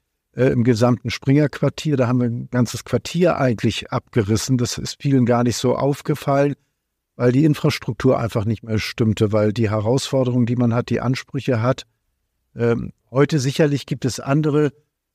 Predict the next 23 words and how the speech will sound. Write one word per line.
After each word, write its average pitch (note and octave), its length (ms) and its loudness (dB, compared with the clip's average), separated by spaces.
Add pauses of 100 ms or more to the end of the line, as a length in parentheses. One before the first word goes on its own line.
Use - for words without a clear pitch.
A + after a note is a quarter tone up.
(140)
äh, B2+ 420 2 (280)
andere C3+ 280 2
Herangehensweisen, C3 1000 0
sei A#2+ 220 2
es, - 160 -4
äh, B2 260 -2
im B2+ 180 -6 (380)
Bereich B2 260 -2
der B2 120 -2
Landesbankgalerie, C3 1000 0
der B2 180 0
ehemaligen. B2+ 600 2
Auch A2+ 120 -4
da A#2+ 180 2
gibt C3 180 -4
es B2+ 120 -4
ja A#2 100 -6
Konzepte, - 500 -4
bestimmte G#2+ 380 -4
Dinge A#2 280 2
einfach A2+ 240 -4
zu - 200 -12
erhalten. A#2 560 0